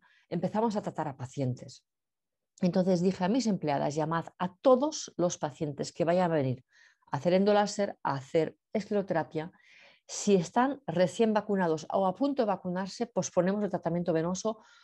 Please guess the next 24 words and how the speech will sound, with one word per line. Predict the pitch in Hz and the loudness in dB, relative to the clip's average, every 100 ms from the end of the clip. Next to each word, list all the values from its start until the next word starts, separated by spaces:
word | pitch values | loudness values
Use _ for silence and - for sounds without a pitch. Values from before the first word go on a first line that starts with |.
| _ | _
porque | - 190 220 | -4 0 2
no | 220 233 | 4 4
quiero | 247 226 | 4 4
que | 226 | 4
coincida | 208 165 147 - 226 180 147 _ _ | 0 -2 -2 -2 -2 0 -4 _ _
con | 160 147 | -4 -2
la | 131 | -2
vacuna". | 123 - - - _ _ _ _ _ _ - - _ _ _ _ _ _ | -4 -8 -16 -16 _ _ _ _ _ _ -20 -20 _ _ _ _ _ _
Mujer | 202 202 302 | -2 2 4
de | 294 | 4
cincuenta | 262 254 220 202 | 4 4 4 4
y | |
dos | 233 262 | 4 2
años, | 294 302 285 294 285 - | 0 0 0 -2 -4 -6
un | 196 | 0
poco | 240 233 208 180 | 0 2 2 2
obesa, | - 196 262 254 269 262 - | 0 4 4 4 -6 -8 -8
hipertensión | 185 160 160 151 185 | -6 -6 -6 -6 -4
arterial, | 185 233 240 240 240 - | 0 0 2 4 2 0
tratamiento | 196 196 214 247 233 | -2 0 -2 -2 -2
de | 208 | -4
su | - | -4
vena | 190 214 | -6 -6
safena | 190 - 175 | -10 -8 -6